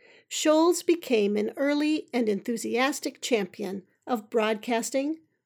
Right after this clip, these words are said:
the gramophone, and the player piano. One of the first journalists to print reviews of gramophone records, he also became a popular broadcaster.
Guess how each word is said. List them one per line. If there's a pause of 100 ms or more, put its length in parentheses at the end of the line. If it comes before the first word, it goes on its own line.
the
gramophone, (400)
and
the
player
piano. (1120)
One
of
the
first
journalists (100)
to
print
reviews (160)
of
gramophone
records, (400)
he
also
became
a
popular
broadcaster.